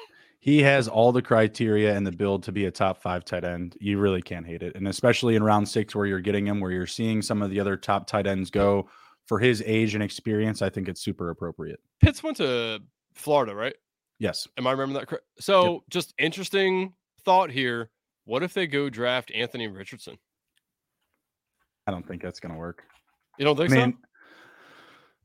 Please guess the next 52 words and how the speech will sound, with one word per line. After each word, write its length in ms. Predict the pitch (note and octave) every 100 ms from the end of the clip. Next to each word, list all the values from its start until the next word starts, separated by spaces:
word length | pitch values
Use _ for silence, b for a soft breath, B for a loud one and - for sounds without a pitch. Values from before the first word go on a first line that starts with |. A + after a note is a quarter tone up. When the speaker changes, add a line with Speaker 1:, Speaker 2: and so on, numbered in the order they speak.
| _ _
Speaker 1:
<sighs> 0 |
I 1600 | F3 F3 D#3+ D3 D3 - - - - - - - - _ _ -
mean, 360 | C3 B2+ A#2+ A2 _ - - B B B _ _
first 280 | - D3+ -
off, 280 | G2+ G2+ - -
Speaker 2:
It 100 | A#2
works 140 | C#3 C#3+
Speaker 1:
Pitts 120 | C#3+
Speaker 2:
for 60 |
Speaker 1:
was, 140 | B2 D3
Speaker 2:
Joe 60 |
Burrow 220 | C#3+ D3+ D#3
Speaker 1:
Pitts 100 | D3
was, 160 | G#2+
Speaker 2:
and 80 | B2
Ja'Marr 60 | C#3+
Speaker 1:
Pitts 100 | C3+
was 80 | A#2+
there, 120 | A#2
Speaker 2:
Chase. 80 | A2
Speaker 1:
what, 260 | G2 -
th-, 120 | A2 - - _ _
Pitts 180 | - C3
was 120 | A2+
there, 120 | G#2+ G2+
what, 240 | F#2+ - _ -
two 140 | B2
years 240 | A#2+ B2+
ago, 240 | B2+ C#3 C3+
three 200 | A#2 A#2+
years 180 | B2+ C3
ago? 260 | C3+ C#3 - _ -
Speaker 2:
Two, 240 | A#2+ G2 -
yeah. 120 | G#2+ - _ _ _ -
Speaker 1:
Yeah, 140 | -
I 140 | F2+ G2+
don't 120 | A2
even 160 | G2+
know. 140 | G2+ F#2
I 140 | G2+
have 100 | G2
no 240 | A#2 B2 A#2
idea 260 | G#2+ G#2
what 160 | G2 F#2+
Anch-, 280 | G2+ F#2+ - -
Anthony 380 | G#2+ G#2 G2+ G2
Richardson 420 | G2+ F#2+ - G2
was 120 | F2+
doing 200 | F#2 F2+
at 80 | E2+
that 160 | F2 -
time. 260 | E2+ F2